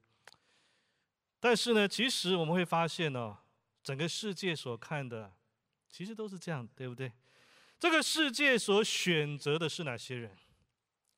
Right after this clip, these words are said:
自信的、聪明的、啊，学历高的、相貌堂堂、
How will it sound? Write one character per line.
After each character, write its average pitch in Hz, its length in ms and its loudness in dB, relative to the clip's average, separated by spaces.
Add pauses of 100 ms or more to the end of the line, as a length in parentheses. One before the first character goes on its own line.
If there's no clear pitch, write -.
(100)
自 185 220 0
信 139 260 -2
的、 104 160 -10 (720)
聪 214 240 2
明 151 220 -2
的、 143 200 0 (500)
啊， 123 120 -6
学 139 220 -4
历 160 120 -2
高 151 320 0
的、 139 240 -6 (800)
相 240 260 2
貌 208 200 4
堂 170 320 0
堂、 147 400 2